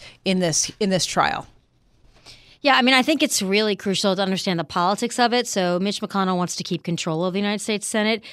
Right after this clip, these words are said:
Speaker 2: after the twenty twenty election. He's got vulnerable senators. He's got vulnerable senators in Maine,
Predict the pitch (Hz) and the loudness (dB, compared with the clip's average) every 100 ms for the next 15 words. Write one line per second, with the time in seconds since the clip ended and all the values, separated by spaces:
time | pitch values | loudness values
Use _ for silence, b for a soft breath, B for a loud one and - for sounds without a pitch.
0 | B 135 - 185 - 202 190 208 190 190 | B -8 -4 -6 -2 -2 0 -2 0 0
1 | 190 - 202 202 - B - 165 190 165 | 0 0 2 2 0 B -4 2 2 2
2 | 175 202 214 196 - 214 202 208 202 185 | 2 2 2 0 0 0 2 2 0 -2
3 | 165 165 160 180 165 180 160 156 156 180 | -2 -2 0 0 0 -2 -2 0 0 2
4 | 202 208 214 220 | 2 4 2 0